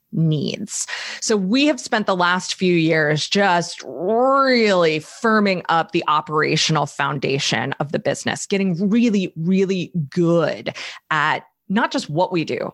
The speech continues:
but the way we do what we do. Then the systems behind it, the philosophy behind it, the policies, the procedures, everything. And in that time, I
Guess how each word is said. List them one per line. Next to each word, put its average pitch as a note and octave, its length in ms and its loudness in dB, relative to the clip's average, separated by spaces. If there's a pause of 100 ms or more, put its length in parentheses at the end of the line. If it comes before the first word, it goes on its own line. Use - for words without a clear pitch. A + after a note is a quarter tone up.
but F3 260 -4
the G#3+ 80 2
way F#3 480 0
we D3+ 180 -2
do - 380 -8 (200)
what D3+ 320 -2
we C#3 180 -4
do. B2+ 420 -2 (580)
Then G#3 180 0
the G3 80 0
systems E3 500 -4
behind D3+ 460 -4
it, A#2+ 300 -4
the D#3+ 580 2
philosophy F#3 640 -2
behind D3+ 340 -4
it, C#3+ 60 -4
the E3 60 -6
policies, E3 1040 -2
the D#3+ 340 0 (200)
procedures, F3 680 -2 (160)
everything. E3 640 -4 (880)
And A#3 380 2
in D4 160 2
that - 260 0
time, A#3+ 840 0 (120)
I G#3 480 2